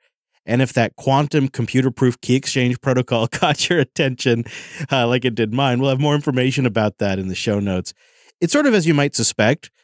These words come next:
The idea by the project is to kind of figure this stuff out now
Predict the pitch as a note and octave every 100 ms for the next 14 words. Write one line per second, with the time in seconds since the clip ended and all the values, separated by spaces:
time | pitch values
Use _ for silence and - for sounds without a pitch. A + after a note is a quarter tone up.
0 | _ _ D#3 D3+ B2 C3 C3+ D3 D3+ A#2
1 | - G#2 A2 C3 - G2+ C#3 A2 - B2+
2 | A2 A2+ G#2 A2+ - - A2 - G2+ F#2
3 | D#2+ G2+ G2 G2 F#2+ F#2+ C#3